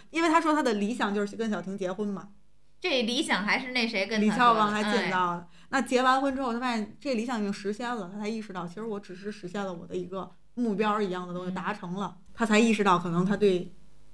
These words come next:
Speaker 1: 李翘是有一些感情的。
Speaker 2: 是。
Speaker 1: 我，我猜想啊，因为我，我，
Speaker 2: 你
Speaker 1: 我想象不到。
Speaker 2: 要不然他怎么就会选择结婚呢？
Speaker 1: 你说他多渣！在新婚的那天，或者不叫新婚，是他打算和这个，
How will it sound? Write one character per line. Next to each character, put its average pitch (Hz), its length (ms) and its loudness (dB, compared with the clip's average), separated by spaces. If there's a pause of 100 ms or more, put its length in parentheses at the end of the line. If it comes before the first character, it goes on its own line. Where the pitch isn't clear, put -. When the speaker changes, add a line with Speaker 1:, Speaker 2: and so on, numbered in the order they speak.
(240)
Speaker 1:
李 196 180 2
翘 190 240 2
是 190 140 -2
有 180 180 0
一 180 80 -4
些 180 160 -6
感 175 220 -8
情 170 140 -12 (100)
的。 - 100 -14 (200)
Speaker 2:
是。 165 320 -12 (340)
Speaker 1:
我， 220 120 6
我 208 200 8
猜 294 280 2
想 180 240 0
啊， 180 200 -6
因 247 100 0
为 269 80 6
我， 240 240 4
我， 214 140 4
Speaker 2:
你 285 320 -2
Speaker 1:
我 220 120 2
想 208 320 -4
象 220 160 0
不 196 120 -8
到。 202 180 0
Speaker 2:
要 415 140 6
不 - 60 4
然 294 140 8
他 415 120 2
怎 262 120 -2
么 185 140 -2
就 285 320 -2 (380)
会 302 100 -2
选 180 160 -2
择 214 100 0
结 240 160 4
婚 294 160 2
呢？ 233 60 8
Speaker 1:
你 - 20 8
说 269 280 8
他 285 100 4
多 208 320 2
渣！ 196 420 -2 (440)
在 262 120 2
新 277 240 2
婚 277 320 0 (300)
的 202 440 -2
那 233 140 0
天， 226 440 -2 (180)
或 285 160 4
者 208 80 6
不 180 100 0
叫 254 140 4
新 220 220 -2
婚， 220 120 2
是 247 80 -2
他 254 120 0
打 180 160 -4
算 214 260 0
和 202 260 -2
这 220 260 -2
个， 175 460 -6